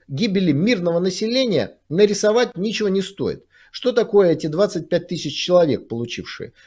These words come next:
Ну хорошо, половина из них там уголовники, еще какие-то элементы, они никуда не пойдут. Но найдутся же одурманенные люди в гражданской одежде с автоматами, препятствующие, не знаю, там,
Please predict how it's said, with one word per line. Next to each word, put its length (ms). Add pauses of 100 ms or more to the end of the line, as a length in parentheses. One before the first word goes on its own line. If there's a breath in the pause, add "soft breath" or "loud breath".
Ну 80
хорошо, 340
половина 420
из 140
них 180
там 160
уголовники, 680
еще 240
какие-то 420
элементы, 400
они 160
никуда 300
не 100
пойдут. 460 (340)
Но 160
найдутся 540
же 160
одурманенные 640
люди 300
в 80
гражданской 680
одежде 420
с 100
автоматами, 720 (240)
препятствующие, 840
не 140
знаю, 260
там, 200